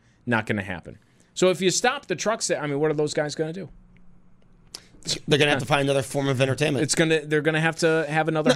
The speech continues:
Speaker 1: hobby.
Speaker 2: let me ask you, you, you get, if you're a truck driver, you get right to that bridge, I mean, and you realize it, right? The sensors do go off. What kind of pain is that to turn the truck around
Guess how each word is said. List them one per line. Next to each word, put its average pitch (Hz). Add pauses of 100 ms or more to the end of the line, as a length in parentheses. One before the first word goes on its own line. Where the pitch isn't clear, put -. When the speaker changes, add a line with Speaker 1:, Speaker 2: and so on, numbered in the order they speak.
Speaker 1:
hobby. 135 (120)
Speaker 2:
let 220
me 240
ask 208
you, 135
you, 175
you 190
get, 269 (200)
if 165
you're 285
a 240
truck 160
driver, 98
you 107
get 165
right 160
to 160
that 135
bridge, 113
I 123
mean, 123 (680)
and 147
you 143
realize 131
it, 95
right? 127
The 139
sensors 143
do 143
go 127
off. 113 (400)
What -
kind 269
of -
pain 180
is 135
that 113
to 107
turn 135
the 113
truck 127
around 87